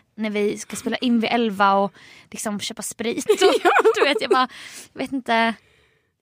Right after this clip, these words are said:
Speaker 1: Jag har inte en flaska rom hemma liggandes
Speaker 2: Nej,
Speaker 1: typ.
Speaker 2: nej. Gud, vad, ibland, ibland tänker jag på det att vissa har ju så här,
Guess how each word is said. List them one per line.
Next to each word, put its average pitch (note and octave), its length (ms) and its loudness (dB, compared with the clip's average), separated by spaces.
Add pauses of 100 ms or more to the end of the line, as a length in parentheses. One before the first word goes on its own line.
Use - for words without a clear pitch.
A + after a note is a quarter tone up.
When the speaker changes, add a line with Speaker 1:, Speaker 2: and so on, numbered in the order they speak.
(400)
Speaker 1:
Jag C#4 160 0
har C#4+ 60 -4
inte D#4+ 160 -2
en C4 80 0
flaska A3 280 -2
rom G3 320 0
hemma G3+ 360 -2
liggandes C4+ 680 2
Speaker 2:
Nej, - 80 -8
Speaker 1:
typ. A#3+ 120 -4
Speaker 2:
nej. C4 320 0
Gud, C#4+ 360 -2
vad, A#3 160 -2
ibland, C4 380 0
ibland C4+ 320 -2
tänker C4+ 260 0
jag C4 80 -2
på B3 60 -4
det A3+ 100 2
att F#3+ 160 0
vissa A3+ 240 -4
har A3+ 180 2
ju G3+ 160 0
så A3+ 80 -4
här, F3+ 300 -2